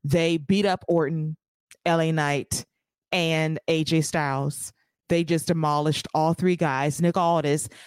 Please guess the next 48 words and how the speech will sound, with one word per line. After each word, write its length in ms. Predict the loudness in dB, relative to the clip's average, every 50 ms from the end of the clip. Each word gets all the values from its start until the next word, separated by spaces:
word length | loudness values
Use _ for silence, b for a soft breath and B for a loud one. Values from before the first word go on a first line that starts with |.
| B B
the 60 | -4
SmackDown 640 | -2 -2 0 -2 0 -2 -2 -2 -2 -2 0 0 0
general 220 | 0 0 0 0
manager, 400 | 0 0 0 0 0 0 -2 0
was 180 | 0 0 0 -2
at 100 | -2 -2
ringside 420 | -2 -4 -2 -2 -2 -4 -2 -2
watching 360 | -2 -2 -2 -2 -2 -4 -2 0
all 300 | 0 2 2 2 2 0
of 120 | -2 0
this. 300 | 0 2 2 2 0 -4 -8 B B B B B
And 140 | -2 0 0
Roman 280 | 0 0 0 -2 -2 -2
Reigns 300 | 0 0 0 -2 -2 -2
basically 400 | -2 -2 -2 -2 -4 -2 -2 -2
said, 180 | 0 2 2
"Oh, 120 | 2 2 0
you 80 | -2 -2
try 240 | -2 -2 -2 -2
to 60 | -2 -6
tell 300 | -4 -2 0 0 0 -2
me 280 | -2 -2 -2 -2 -2
that 240 | -2 -2 -4 -4 -6 -6 -4
this 200 | -4 -2 -2 -2
is 120 | -2 0
your 160 | 2 2 2 0
show 460 | 0 -2 -2 0 2 2 0 0 -2 B B B B B
and 160 | -2 -2 0
things 280 | 0 0 0 0 0 0
go 180 | 0 0 0
through 280 | 0 -2 0 0 2 2
you. 300 | 2 2 2 2 2 2
No, 180 | 2 2 0 0
actually, 540 | 0 -2 -4 -4 -4 -4 -2 -2 0 -2 0
things 340 | 0 -2 0 0 -2 -2 0
go 180 | 0 0 0
through 300 | 0 0 0 0 0 0
me. 420 | 0 -2 -2 -2 -2 -4 -6 -12 -16 B B B B B
What 260 | -2 0 2 2 2
about 420 | 0 -2 -2 -2 0 0 0 0 -2
it?" 80 | -2
And 100 | -2 0
he 120 | 0 0 0
tried 260 | 0 0 -2 -2 -4
to 100 | -4 -4 -2
reassert 380 | 0 0 0 0 0 -2 -4
his 120 | -4 -4 -4
dominance 580 | -2 -2 0 0 0 0 0 -2 -2 -4 -6